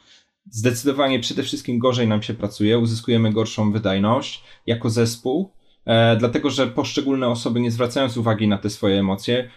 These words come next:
mogą się wzajemnie ranić, mogą nie być wystarczająco czujne na pewne rzeczy,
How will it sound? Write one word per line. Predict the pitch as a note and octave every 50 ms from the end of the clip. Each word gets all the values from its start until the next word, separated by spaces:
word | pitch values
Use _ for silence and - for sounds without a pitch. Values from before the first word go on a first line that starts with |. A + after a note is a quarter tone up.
| _
mogą | - C#3 C3+ C3 A#2+
się | A#2 A#2 A#2
wzajemnie | A2 G#2+ A#2 A2 A2 A2 G#2+ G#2 G#2+
ranić, | G#2+ G#2+ G#2+ G#2+ A2+ B2 C3+ - -
mogą | A#2+ A2+ A#2 A2+
nie | A2 A2 A2 G#2
być | G#2+ G2+ -
wystarczająco | A2+ G#2 - - A2 G#2 - A#2 G#2+ G#2 G#2 - G#2
czujne | G2+ - - A#2 A2 G#2+ G#2+
na | G#2 G#2 G#2 G#2
pewne | - A2 G2+ A2 G#2+ G#2
rzeczy, | A2 A2 A2 - - B2+ C3 D3+